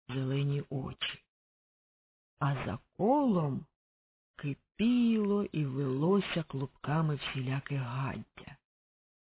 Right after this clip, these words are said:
І вужі, і гадюки,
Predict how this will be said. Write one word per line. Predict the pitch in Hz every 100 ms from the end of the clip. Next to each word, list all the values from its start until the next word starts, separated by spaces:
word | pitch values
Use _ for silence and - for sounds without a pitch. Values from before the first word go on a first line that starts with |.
| _ -
І | 147
вужі, | - 120 113 135 214 262 233 175 - _ _ _ _
і | - 190
гадюки, | 139 143 135 165 294 277 - 214 208